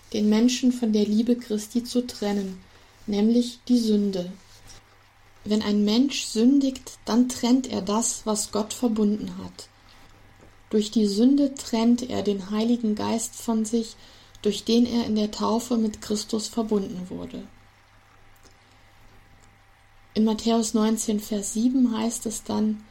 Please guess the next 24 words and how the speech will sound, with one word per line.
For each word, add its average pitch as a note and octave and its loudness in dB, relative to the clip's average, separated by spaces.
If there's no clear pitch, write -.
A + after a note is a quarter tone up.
da G#3+ -6
sagten A3 0
die A3+ 2
Pharisäer A3 2
zu A#3+ -4
Jesus: A3 -2
„Wozu C4 4
hat A#3 -4
dann G3 -2
Mose B3+ 6
vorgeschrieben, A#3+ 0
dass A3 -4
man G#3+ 0
der G#3 0
Frau A3 -2
eine A3+ -2
Scheidungsurkunde A3+ 0
geben G3+ -2
muss, G#3 -4
wenn G3 -4
man G#3+ 2
sich B3 0
trennen G3 -4
will?“ F3+ -10